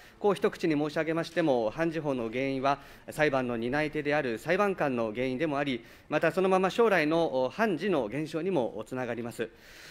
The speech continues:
えー、このことにより、事件処理にあたりまして、えー、将来において裁判官一人当たりの手持ち事件が増加するんではないか、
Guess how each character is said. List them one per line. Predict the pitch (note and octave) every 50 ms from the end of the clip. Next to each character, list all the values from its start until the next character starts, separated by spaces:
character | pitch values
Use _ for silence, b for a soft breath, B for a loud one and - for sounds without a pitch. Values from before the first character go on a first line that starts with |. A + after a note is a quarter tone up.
| B B B
え | A2+ A#2+
ー、 | B2+
こ | E3 D#3+
の | E3
こ | E3+ E3+
と | E3+ D#3
に | C#3 C3+
よ | C3 B2+
り、 | C#3 D#3 D#3 D3 - B2+ A#2 A2
事 | A#2 C#3
件 | G3+ G3+ G3+ F#3
処 | - G#3+
理 | F3+ E3+
に | C#3 C3
あ | A#2+ A#2+
た | D#3 D#3
り | D#3 D3+
ま | D#3 D3+
し | -
て、 | - B2 A2+ G#2+ - -
え | A2 A2
ー、 | -
将 | - F3 E3+ D#3+
来 | D3 C#3+ C3+ C3
に | B2+
お | C3 C3
い | -
て | - B2+ B2 B2 A#2 -
裁 | - C#3+ D#3 D#3
判 | D3 D3 D3 C#3
官 | A#2 C3+ B2 B2
一 | A#2 - F3+ F3+
人 | F3+ F3+
当 | F#3 F3+
た | - D#3
り | C#3+ D3
の | D#3+ E3+ D#3+ D3 A#2+
手 | - B2+
持 | D3+ F#3 G3
ち | F#3+ - F#3+ F3
事 | D#3+ F3
件 | F3 F3 D#3 C3+ B2
が | A#2 A#2 A2+ G#2+
増 | - C#3+ F3
加 | E3+ F#3+ F3+
す | - - F3+
る | F#3+ F3+
ん | D3
で | B2+
は | A#2 A#2
な | A#2 A2+
い | G#2+
か、 | - G#2+